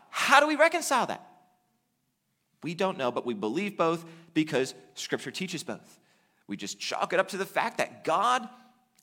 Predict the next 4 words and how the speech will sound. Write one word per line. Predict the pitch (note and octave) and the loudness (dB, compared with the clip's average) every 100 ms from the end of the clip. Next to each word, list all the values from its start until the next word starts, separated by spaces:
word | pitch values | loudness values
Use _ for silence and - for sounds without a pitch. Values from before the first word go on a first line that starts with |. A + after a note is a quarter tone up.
| _ | _
is | C3 B2+ A2+ - - | 0 0 0 -6 -8
infinitely | A#3+ B3+ - B3 - A3 B3 A#3+ - | -6 -6 -4 -4 -4 -6 -10 -12 -14
more | A2+ F3+ A3+ A#3 A3+ - - _ | -2 0 4 4 2 -2 -20 _
complex | - G3+ G3 D3+ D#3 - | -4 -4 4 6 6 0